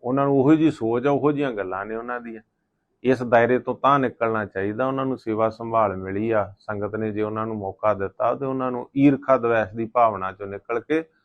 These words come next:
ਮੈਦਾਨੇ, ਅਹ, ਸੇਵਾ ਦੇ ਮੈਦਾਨੇ ਜੰਗ ਵਿੱਚ ਆਉਣਾ ਚਾਹੀਦਾ। ਸੇਵਾ ਕਰਨੀ ਚਾਹੀਦੀ, ਇੱਕ ਦੂਜੇ ਨਾਲੋਂ ਵੱਧ ਸੇਵਾ ਕਰੋ। ਜੇ ਕੋਈ ਜਪਜੀ ਸਾਹਿਬ ਪੜ੍ਹਦਾ, ਤੁਸੀਂ ਦੋ ਵਾਰੀ ਪੜ੍ਹੋ, ਕੋਈ ਇੱਕ ਸੁਖਮਨੀ ਸਾਹਿਬ ਪੜ੍ਹਦਾ, ਤੁਸੀਂ ਦੋ ਵਾਰੀ ਪੜ੍ਹੋ।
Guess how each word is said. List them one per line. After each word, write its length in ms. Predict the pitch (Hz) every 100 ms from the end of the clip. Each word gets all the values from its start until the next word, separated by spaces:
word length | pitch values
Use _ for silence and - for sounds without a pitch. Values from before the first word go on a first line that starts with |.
| _ _ _ -
ਮੈਦਾਨੇ, 400 | 107 107 107 110
ਅਹ, 720 | 104 _ _ _ _ _ 101
ਸੇਵਾ 400 | - 123 127 131
ਦੇ 120 | 127
ਮੈਦਾਨੇ 420 | 123 113 104 104
ਜੰਗ 240 | 98 101 95
ਵਿੱਚ 260 | 95 98
ਆਉਣਾ 260 | 95 90 90
ਚਾਹੀਦਾ। 300 | 87 104 117
ਸੇਵਾ 360 | - 123 123 123
ਕਰਨੀ 400 | 98 95 90 85
ਚਾਹੀਦੀ, 360 | - 87 104
ਇੱਕ 160 | 123 120
ਦੂਜੇ 300 | 120 113 123
ਨਾਲੋਂ 240 | 123 135
ਵੱਧ 220 | 123 135
ਸੇਵਾ 360 | 135 110 98 90
ਕਰੋ। 300 | - 90 87
ਜੇ 140 | 95
ਕੋਈ 120 | 107 113
ਜਪਜੀ 380 | 110 104 117
ਸਾਹਿਬ 260 | 113 123 120
ਪੜ੍ਹਦਾ, 360 | 117 117 131 139
ਤੁਸੀਂ 280 | 131 131
ਦੋ 240 | 113 120 131
ਵਾਰੀ 220 | 139 135
ਪੜ੍ਹੋ, 280 | 120 127 -
ਕੋਈ 560 | _ _ _ _ 117
ਇੱਕ 180 | 120 131
ਸੁਖਮਨੀ 360 | 127 127 131 135
ਸਾਹਿਬ 220 | 131 131
ਪੜ੍ਹਦਾ, 260 | 131 139 151
ਤੁਸੀਂ 140 | 151
ਦੋ 200 | 135 139
ਵਾਰੀ 220 | 139 143
ਪੜ੍ਹੋ। 400 | 127 135 131 95